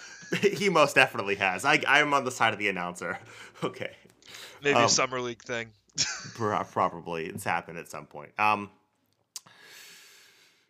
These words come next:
Speaker 1: those are our two guards. Um, let's get to the front court spots before we get to wild card, uh, just because I, I think that it's necessary.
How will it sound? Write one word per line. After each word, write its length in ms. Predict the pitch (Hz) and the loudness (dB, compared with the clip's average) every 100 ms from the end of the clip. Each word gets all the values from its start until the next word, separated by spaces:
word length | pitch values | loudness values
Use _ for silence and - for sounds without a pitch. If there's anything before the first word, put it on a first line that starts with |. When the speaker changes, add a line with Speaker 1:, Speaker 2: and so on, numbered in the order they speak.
| _ _ _ _ _ _ _ - | _ _ _ _ _ _ _ -4
Speaker 1:
those 140 | 147 | 2
are 60 | 135 | 4
our 60 | 139 | 4
two 160 | 151 | 2
guards. 360 | 120 107 104 - - | 2 2 0 -6 0
Um, 380 | 117 107 107 - _ _ _ _ | 2 2 0 -14 _ _ _ _
let's 140 | 151 - | -8 -8
get 120 | 190 | -10
to 60 | 180 | -4
the 140 | 160 | -4
front 300 | - 135 131 | -2 -2 -2
court 180 | 143 127 | -2 0
spots 220 | 131 131 | 2 0
before 200 | - 120 | -2 -8
we 100 | 113 | -6
get 140 | 120 113 | -6 -8
to 60 | |
wild 300 | 101 90 107 | -6 -6 -6
card, 240 | 120 107 104 _ _ - | -6 -6 -6 _ _ -6
uh, 240 | 98 90 | -4 -4
just 260 | 82 101 - | -6 -12 -14
because 600 | 104 - 95 92 90 - - | -14 -6 -6 -6 -8 -12 -10
I, 240 | - 50 - - _ - _ _ _ _ _ | -10 -12 -16 -20 _ -20 _ _ _ _ _
I 100 | 98 104 | -12 -10
think 180 | 117 | -8
that 140 | 98 92 | -8 -10
it's 100 | 92 | -10
necessary. 460 | 95 - 101 104 | -12 -8 -6 -6